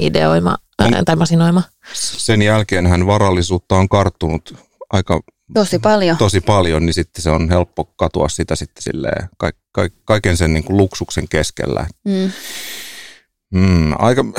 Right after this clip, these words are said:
Speaker 2: nä-, näin niinku ä-, äitinä,
Speaker 3: Niin.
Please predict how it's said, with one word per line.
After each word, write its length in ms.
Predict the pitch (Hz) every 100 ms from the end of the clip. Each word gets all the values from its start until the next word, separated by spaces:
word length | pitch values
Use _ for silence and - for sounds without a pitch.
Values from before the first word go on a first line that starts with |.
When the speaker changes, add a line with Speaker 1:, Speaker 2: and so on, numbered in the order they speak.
| - - - 113
Speaker 2:
nä-, 180 | 120 -
näin 180 | 135 127
niinku 180 | 120 123
ä-, 80 | 117 110 _
äitinä, 460 | 127 123 110 95 82 - - _ _ _ _ _ -
Speaker 3:
Niin. 300 | 220 208 190